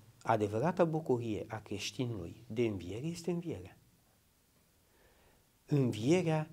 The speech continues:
este deschiderea raiului, este așezarea în veșnicia bucuriei,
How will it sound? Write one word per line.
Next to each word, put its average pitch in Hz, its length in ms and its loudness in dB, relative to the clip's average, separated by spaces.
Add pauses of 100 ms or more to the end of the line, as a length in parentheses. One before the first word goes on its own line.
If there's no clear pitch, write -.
este 135 320 -4
deschiderea 117 960 -4 (220)
raiului, 101 540 -8 (200)
este 120 400 -2 (140)
așezarea 143 840 -4 (220)
în 123 180 0
veșnicia 113 760 -2
bucuriei, 113 840 -4